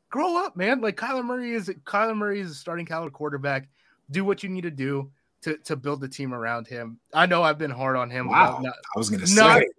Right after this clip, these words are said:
Speaker 2: Steve, did
Speaker 1: not
Speaker 2: you just
Speaker 1: winning
Speaker 2: hear what he
Speaker 1: games.
Speaker 2: said?
Speaker 1: I know, not winning games after Halloween. It's a, it's a tough thing for him.
Speaker 2: <laughs> There's the shot.
Speaker 1: Also grabbing things off of the top shelf. Um, but
Speaker 2: <laughs>
Speaker 1: other th-, other than that, Kyler seems like he's been a solid dude. So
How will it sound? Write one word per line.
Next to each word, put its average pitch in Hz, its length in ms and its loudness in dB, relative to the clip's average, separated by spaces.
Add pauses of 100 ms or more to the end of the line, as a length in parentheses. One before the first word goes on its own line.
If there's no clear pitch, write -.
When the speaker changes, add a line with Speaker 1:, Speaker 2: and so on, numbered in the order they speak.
Speaker 2:
Steve, - 580 2
did 185 80 0
Speaker 1:
not 202 240 8
Speaker 2:
you - 80 6
just - 100 8
Speaker 1:
winning 214 200 10
Speaker 2:
hear 190 160 4
what 185 80 2
he 208 100 8
Speaker 1:
games. 320 140 2
Speaker 2:
said? - 80 -20 (400)
Speaker 1:
I 190 200 4
know, 202 360 4 (120)
not 180 200 0
winning 196 200 -4
games 175 260 -4
after 151 260 -4
Halloween. 135 580 -4
It's 131 140 -16
a, 131 180 -8
it's 135 100 -10
a 131 60 -10
tough 143 240 -6
thing 127 200 -6
for - 140 -8
him. 120 200 -6 (140)
Speaker 2:
<laughs> - 180 -10
There's 139 200 6
the 143 80 4
shot. 156 320 4
Speaker 1:
Also 165 140 0 (360)
grabbing 151 340 4
things 147 220 -6
off 135 180 0
of 135 60 -14
the 117 60 -10
top 127 240 -4
shelf. 127 380 -8 (160)
Um, 113 440 -4 (100)
but 190 280 6
Speaker 2:
<laughs> - 60 -14
Speaker 1:
other 254 220 2
th-, 233 180 -8
other 240 220 0
than 220 160 -4
that, 247 240 -8
Kyler 214 280 -8
seems 220 220 -8
like 220 140 -8
he's 202 160 -14
been 208 200 -4
a 196 40 -4
solid 190 420 -8
dude. 170 260 -6
So 113 280 -10